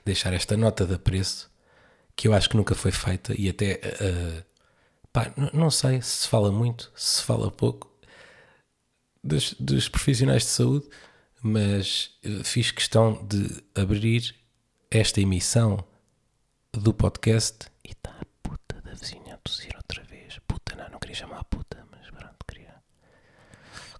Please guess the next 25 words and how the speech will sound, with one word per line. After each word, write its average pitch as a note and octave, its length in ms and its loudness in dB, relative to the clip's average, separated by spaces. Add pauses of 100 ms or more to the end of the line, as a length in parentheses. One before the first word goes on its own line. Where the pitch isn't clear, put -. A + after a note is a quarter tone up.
Caralho, - 440 -10
incomoda-me - 460 -8 (140)
tanto. - 420 -10 (160)
Fico - 240 -10
sempre - 420 -4
sem - 160 -10
à - 40 -18
vontade, - 480 -14 (140)
sem - 140 -16
o - 120 -16
meu - 120 -8
à - 100 -6
vontade - 560 -12
natural - 440 -8
perante - 380 -8
os - 100 -14
micros. - 600 -12 (960)
Caralho. - 480 -12 (2000)
E A#2 80 -2
queria G#2 240 2
deixar F2+ 260 -2
esta - 180 -2
palavra G2+ 320 2
de A2 80 -2
apreço - 500 0